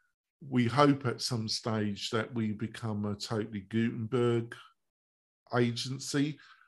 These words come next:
but we're not hap-, we're not totally happy with Gutenberg at the present moment. So we're still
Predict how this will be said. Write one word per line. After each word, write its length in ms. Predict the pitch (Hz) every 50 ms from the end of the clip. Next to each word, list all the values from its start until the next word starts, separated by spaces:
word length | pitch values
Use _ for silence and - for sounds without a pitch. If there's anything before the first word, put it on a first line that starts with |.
| _ _ _
but 200 | - 127 135 -
we're 220 | 135 135 139 135 131
not 380 | 131 143 139 131 127 131 - - _ _
hap-, 380 | - - - 135 120 117 - - _ -
we're 220 | 135 135 131 131
not 340 | 127 127 135 131 127 123 123 - _ _ _ _ _ _ _ _ _ _ -
totally 580 | - - 127 123 113 110 113 - - 117 107
happy 760 | 104 - 123 120 110 120 - - - 117 104 104 101 101 101 - - - _ _ _ _ _ -
with 280 | 113 117 117 113 117 -
Gutenberg 720 | - 120 117 120 120 127 117 107 101 113 110 107 107 -
at 160 | 117 113 -
the 80 | - 120
present 460 | - - - 120 120 117 117 131 120
moment. 500 | 117 123 123 127 127 131 143 143 - -
So 220 | - - 131 120 117
we're 240 | 113 120 120 117
still 640 | 113 - - - 143 139 131 127 120 117 117 110 107